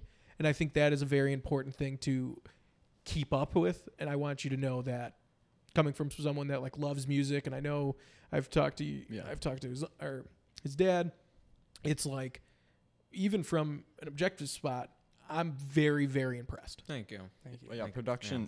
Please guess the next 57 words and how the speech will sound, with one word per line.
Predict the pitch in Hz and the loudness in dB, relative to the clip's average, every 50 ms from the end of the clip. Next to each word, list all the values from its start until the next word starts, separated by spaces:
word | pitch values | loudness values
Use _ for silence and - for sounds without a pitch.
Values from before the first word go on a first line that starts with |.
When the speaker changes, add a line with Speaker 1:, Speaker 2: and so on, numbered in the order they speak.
| - - | -6 -4
Speaker 2:
production | - 135 117 117 120 - - 139 123 110 104 98 - - | -4 0 0 0 0 -2 -2 -2 -2 0 0 -2 -4 -6
is | - 101 95 95 | -8 -8 -6 -4
just | 104 104 101 - - | -4 -4 -4 -4 -4
as | 104 95 92 101 | -4 -4 -2 -4
important | 98 92 92 101 92 85 90 | 0 2 2 2 2 0 -4
as | 92 92 - | -6 -6 -8
the | - 87 | -10 -12
songwriting | - - 101 95 95 95 92 85 82 82 85 87 90 | -10 -8 -6 -6 -6 -6 -6 -8 -8 -10 -12 -14 -14
itself, | 90 - - 104 95 85 98 - _ _ _ _ _ _ _ _ _ _ - | -16 -14 -12 -12 -12 -12 -12 -16 _ _ _ _ _ _ _ _ _ _ -12
Speaker 3:
Mm-hmm. | 135 147 | -10 -8
Speaker 2:
in | 156 185 | -8 -8
my | 180 | -8
opinion. | - 92 - 104 95 - 175 180 92 - | -10 -10 -10 -10 -10 -10 -10 -10 -8 -6
Speaker 4:
Well, | 170 170 175 170 - 160 | -2 -2 -2 -2 0 -2
Speaker 1:
Not | 139 127 143 147 | 0 2 4 4
Speaker 4:
I | 151 | 6
Speaker 1:
a | |
lot | 151 151 151 | 6 4 4
of | 151 | 4
pa-, | 170 156 151 - - - | 4 2 2 2 -2 -4
people | - 165 156 165 165 | -2 -2 0 0 2
would | 165 151 | 0 0
agree | 147 135 160 170 | 0 0 2 2
with | 170 170 160 - | 2 2 2 2
you, | 180 170 | 0 0
and | 156 147 | 0 0
that's | 147 139 - - | -2 -4 -2 -2
why | 151 147 | 0 2
a | 147 | 2
lot | 147 143 143 | 2 2 0
of | 143 | -2
people | - 160 143 139 143 139 | -2 -2 -2 -2 -2 -6
are | 139 | -6
not | 139 123 127 - | -6 -6 -8 -10
successful. | 143 - - - - - - 127 - - | -12 -12 -12 -12 -12 -14 -14 -16 -16 -12
Speaker 4:
Well, | - - - - - | -10 -10 -10 -10 -8
I | - 180 220 | -6 -4 -2
would | 233 226 185 | 0 2 2
just | 165 160 151 - - | 2 2 -2 -6 -6
throw | - 160 156 151 | -4 -2 -2 -2
out | 151 147 139 135 139 143 | -2 -2 -4 -6 -8 -8
that, | 151 139 139 131 - _ | -8 -8 -8 -10 -12 _
first | - - 208 196 - | -6 -4 -4 -2 0
of | 147 | 0
all, | 151 | 0
I | 180 | 0
don't | 185 180 | 0 0
wanna | 170 151 135 | -2 -2 -4
make | 135 135 131 | -4 -6 -6
it | 131 - | -6 -6
seem | - 139 131 | -4 -4 -4
like | 127 131 - 127 | -6 -6 -6 -6
I | 127 | -6
have, | 131 127 | -6 -6
like, | 131 131 127 - | -8 -10 -10 -12
a | 117 113 | -14 -14
full | - - - 156 143 135 131 | -16 -10 -8 -6 -6 -6 -8